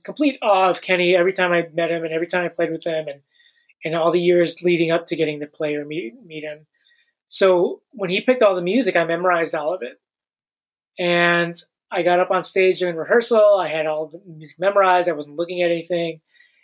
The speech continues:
And Kenny's like, "Oh, don't you need the music for this?" And I was like,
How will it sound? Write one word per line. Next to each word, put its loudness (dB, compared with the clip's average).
And -18
Kenny's 0
like, 0
"Oh, 2
don't -2
you -8
need -4
the -4
music -4
for 0
this?" 0
And -2
I 0
was 2
like, 0